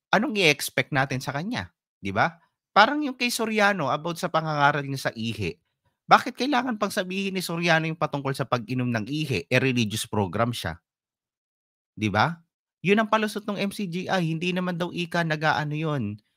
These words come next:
O, at wag nyo din pong paniniwalaan yung perso-personal experience, mga kapatid, ha? Ang science, ang, ang science po dito sa atin, pwede nyo kong itama, Kabunok, hindi po tayo nagbabase sa perso-personal experience. Lahat po nung,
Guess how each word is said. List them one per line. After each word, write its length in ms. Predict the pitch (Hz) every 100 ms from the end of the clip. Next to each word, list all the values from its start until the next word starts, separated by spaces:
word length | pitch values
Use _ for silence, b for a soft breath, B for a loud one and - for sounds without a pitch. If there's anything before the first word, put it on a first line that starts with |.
| _ -
O, 160 | 82 -
at 160 | 175 175
wag 160 | 196
nyo 80 | 190
din 160 | 196 196
pong 160 | 196
paniniwalaan 720 | 190 185 185 190 175 160 165 165
yung 80 |
perso-personal 720 | - 147 165 - 135 - 131 120
experience, 560 | 120 - 113 113 135 -
mga 240 | 101 98
kapatid, 340 | 101 101 117 98
ha? 180 | 92 110 - _ _ _ _ 135
Ang 80 |
science, 560 | 147 170 151 156 156 - -
ang, 160 | 147
ang 160 | - 151
science 400 | 151 139 139 139
po 240 | - 113
dito 240 | 107 113 127
sa 320 | - 110 113
atin, 320 | - 92 92 _ -
pwede 240 | 135 139
nyo 100 | 151
kong 160 | 151 139
itama, 320 | 131 117 98
Kabunok, 400 | 101 92 92 85 _ _ _ -
hindi 240 | 156 170
po 160 | 180 185
tayo 240 | 165 170
nagbabase 560 | 175 160 151 139 139 -
sa 160 | 147 139
perso-personal 800 | 123 120 147 120 117 127 117 -
experience. 960 | 120 - - 104 92 104 113 101 - - _ _ -
Lahat 320 | 123 143 190
po 160 | - 165
nung, 240 | 160 156